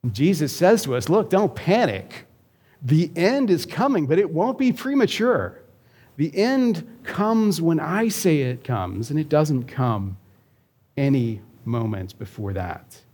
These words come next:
Put it another way, Jesus wins, and then the end comes. Jesus wins, and then the end.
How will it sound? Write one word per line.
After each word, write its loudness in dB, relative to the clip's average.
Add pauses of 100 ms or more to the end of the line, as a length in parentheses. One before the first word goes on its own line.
(1040)
Put -2
it 0
another 4
way, 2 (320)
Jesus 2
wins, -2 (480)
and -2
then 4
the 0
end -6
comes. -16 (920)
Jesus 0
wins, -4 (100)
and -4
then 4
the -4
end. -14